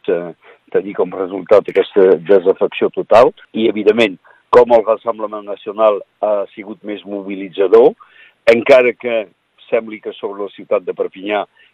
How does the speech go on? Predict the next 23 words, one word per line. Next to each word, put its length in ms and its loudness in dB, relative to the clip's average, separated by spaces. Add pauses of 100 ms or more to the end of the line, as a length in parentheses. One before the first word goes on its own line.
hi 100 -2
ha, 60 0
hi 800 -8
hagi 220 -2
hagut 260 -8
un 240 -14
petit 320 -2
percentatge 760 0 (220)
respecte 680 -2
al 200 -4
poble 320 -2
de 100 -8
Canus, 360 2 (440)
però 240 -10
el 80 -20
poble 260 -6
de 80 -16
Canus, 300 -6
el, 340 -12 (140)
el 160 -10
Vall 240 2
era 520 -4
candidat, 500 2